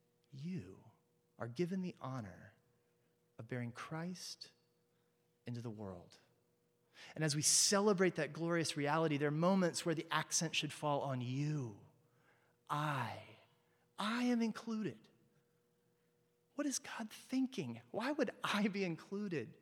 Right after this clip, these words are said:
It's ridiculous in some ways. What, what could I possibly have to offer?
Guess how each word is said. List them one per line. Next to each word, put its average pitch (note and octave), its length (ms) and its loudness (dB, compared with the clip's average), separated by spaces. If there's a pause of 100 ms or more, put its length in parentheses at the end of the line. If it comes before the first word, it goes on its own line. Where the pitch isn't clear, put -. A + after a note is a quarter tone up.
(600)
It's - 240 -10
ridiculous G3 920 -4
in C3 80 -4
some A#2 280 -4
ways. G2+ 280 -8
What, G#3+ 120 -6 (200)
what A#3 140 -4
could A3+ 120 -2
I G3+ 100 4
possibly F3+ 640 -4
have C3+ 200 -4
to - 140 -10
offer? G#2 360 -12